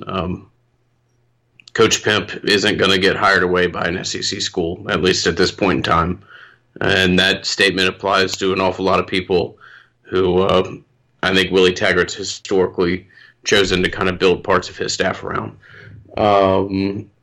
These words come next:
Kyle asks, this is a question that was, uh, I saw frequently, and, uh, we'll circle back to Patrick's question as I just accidentally skipped it. Uh, but Kyle asks, "Can you explain if how the transfer portal is tied to A P R?"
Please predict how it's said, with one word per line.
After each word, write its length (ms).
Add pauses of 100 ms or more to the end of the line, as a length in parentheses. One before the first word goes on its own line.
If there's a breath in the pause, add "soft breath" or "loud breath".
Kyle 420
asks, 380
this 160
is 140
a 60
question 460
that 140
was, 260
uh, 460 (1080 soft breath)
I 100
saw 300
frequently, 720
and, 460
uh, 180
we'll 280
circle 380
back 240
to 80
Patrick's 420
question 380
as 100
I 100
just 220
accidentally 400
skipped 280
it. 120 (320 loud breath)
Uh, 300
but 120
Kyle 240
asks, 260
"Can 180
you 120
explain 540
if 200
how 440
the 80
transfer 340
portal 340
is 120
tied 280
to 140
A 60
P 180
R?" 320